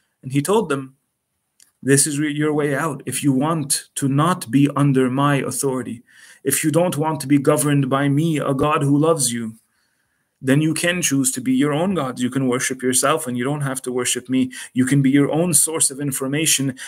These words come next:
and pursue knowledge of evil and pursue knowledge of good through your own means rather than having me be the author of all that you know." And that's exactly what humanity continues to do. Humanity continues to choose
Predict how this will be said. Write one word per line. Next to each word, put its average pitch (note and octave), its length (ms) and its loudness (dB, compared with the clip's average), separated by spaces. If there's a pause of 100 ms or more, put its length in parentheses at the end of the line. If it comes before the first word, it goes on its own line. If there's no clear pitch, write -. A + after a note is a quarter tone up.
(120)
and C3 160 2
pursue E3 400 2
knowledge D#3+ 440 -2
of C#3+ 120 0
evil C3 500 0 (260)
and B2+ 160 -2
pursue D3+ 380 0
knowledge D#3 400 -4
of B2+ 160 -4
good D3 320 2 (220)
through E3+ 240 0
your D#3+ 260 4
own F3 260 0
means C#3 320 2
rather C#3+ 360 2
than C3+ 100 -2
having C3 380 0
me D#3 180 0
be C3+ 140 0
the B2 160 0
author B2+ 480 -2 (240)
of A#2 100 -14
all C#3+ 300 -2
that B2+ 160 -6
you C3+ 100 -10
know." B2+ 340 -6 (540)
And C#3+ 100 -4
that's D3 160 0
exactly C#3 440 -4
what C3 100 -4
humanity B2+ 460 -2
continues C#3 640 -2
to G#2+ 100 -10
do. - 240 -12 (440)
Humanity D3 340 -2
continues E3+ 560 -2
to D3 80 -2
choose C#3+ 500 -2